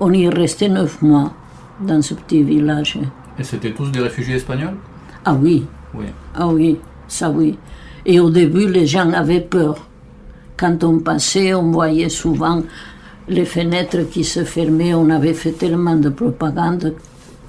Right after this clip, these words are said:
Speaker 1: Évidemment, dans toutes les guerres et les révolutions, il y a des personnes, des groupes qui sont incontrôlables et qui font des choses que on n'est pas toujours d'accord. Mais enfin, ils avaient exagéré beaucoup.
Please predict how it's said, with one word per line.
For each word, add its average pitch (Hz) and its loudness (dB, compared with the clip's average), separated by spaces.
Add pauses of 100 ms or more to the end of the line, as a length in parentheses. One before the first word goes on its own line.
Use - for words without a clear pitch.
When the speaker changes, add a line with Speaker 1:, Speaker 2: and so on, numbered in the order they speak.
(480)
Speaker 1:
Évidemment, 160 4
dans 165 2
toutes 190 0
les 160 4
guerres 165 -2
et 160 0
les 156 0
révolutions, 156 2 (680)
il 160 2
y - 4
a 165 0
des 156 0
personnes, 165 2
des 170 2
groupes 165 2
qui 165 0
sont 170 4
incontrôlables 147 4
et 165 2
qui 165 2
font 170 -2
des 160 2
choses 170 -2
que 156 -2 (840)
on - 2
n'est 160 6
pas 160 0
toujours 151 0
d'accord. 147 -4
Mais 226 4
enfin, 147 2 (240)
ils 165 0
avaient 156 2
exagéré 160 0 (600)
beaucoup. 147 -2